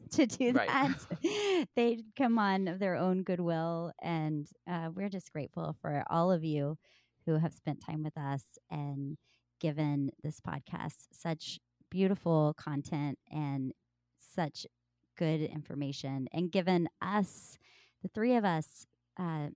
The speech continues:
Speaker 1: so much good information as we parent our own kids.
Speaker 2: Yeah.
Speaker 1: And we're so thankful.
Speaker 2: So thankful. And then we've had,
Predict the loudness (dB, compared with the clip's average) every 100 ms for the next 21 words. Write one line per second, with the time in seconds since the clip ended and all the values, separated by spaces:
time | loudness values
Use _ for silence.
0 | -12 -4 -2 -2 -4 -6 -6 -4 -4 -6
1 | -6 -6 -6 -6 -8 -4 -4 -2 0 2
2 | 2 0 -4 -6 -6 -8 -18 -20 _ -20
3 | -18 -10 -4 -2 -2 -6 -8 -8 -4 -2
4 | -2 -4 _ _ _ _ _ _ _ _
5 | _ _ _ _ -14 -12 -8 -8 -2 0
6 | 0 -2 2 2